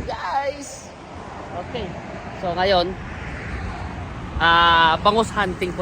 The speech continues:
tayo, guys. Okay? So sana po makachamba na tayo kasi nga pang-apat na araw na to, guys, na straight natin dito sa Cornish. Pang-apat na araw na three nights dito tayo natulog. At saka ito ngayon naman,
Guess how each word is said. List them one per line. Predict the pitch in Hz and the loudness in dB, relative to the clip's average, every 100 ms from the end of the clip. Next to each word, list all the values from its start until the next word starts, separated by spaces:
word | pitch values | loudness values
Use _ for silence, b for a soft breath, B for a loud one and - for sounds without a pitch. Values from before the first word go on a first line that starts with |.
| 175 | -2
tayo, | 160 156 | 0 0
guys. | 175 170 - - - - - - | 0 -2 -2 -4 -4 -4 -4 -4
Okay? | - 190 214 - - - - - - - | -2 -2 -4 -4 -4 -6 -4 -4 -4 -2
So | 135 | -2
sana | - 156 156 | 0 0 0
po | |
makachamba | 185 175 175 170 160 170 | 0 0 0 0 2 2
na | 175 | 4
tayo | 180 180 220 | 4 4 4
kasi | 196 202 | 2 2
nga | 196 - - - | 2 2 -2 2
pang-apat | 214 214 226 220 226 233 | 2 4 4 4 2 2
na | 226 220 | 4 6
araw | 208 226 | 6 4
na | 220 | 2
to, | 214 | 0
guys, | 214 | 0
na | 226 | 0
straight | 214 214 202 | 0 2 2
natin | 202 190 196 | 2 2 0
dito | 190 185 196 | 0 0 0
sa | 190 180 190 - 190 | 2 2 2 -4 -2
Cornish. | 170 190 170 - - - - - - | 0 0 -2 -6 -12 -12 -10 -10 -4
Pang-apat | 190 226 202 214 202 | 0 2 2 2 0
na | 202 196 | 0 2
araw | 185 190 190 | 4 2 2
na | 190 185 175 175 165 160 - - - - - - - - - - 233 | 0 0 0 0 -2 -6 -12 -14 -14 -14 -12 -14 -14 -14 -12 -6 0
three | 240 | 0
nights | 220 214 208 | 2 2 2
dito | - 208 | 0 -2
tayo | 196 190 | 0 -2
natulog. | 196 214 190 185 165 - - - - | -2 0 2 0 0 -10 -10 -10 -12
At | 185 | -8
saka | 190 175 175 175 170 - - | -6 -2 0 0 -2 -6 -12
ito | 180 196 180 165 - | -6 -2 -2 -4 -8
ngayon | 175 175 | -4 -2
naman, | 175 170 156 | -2 -4 -4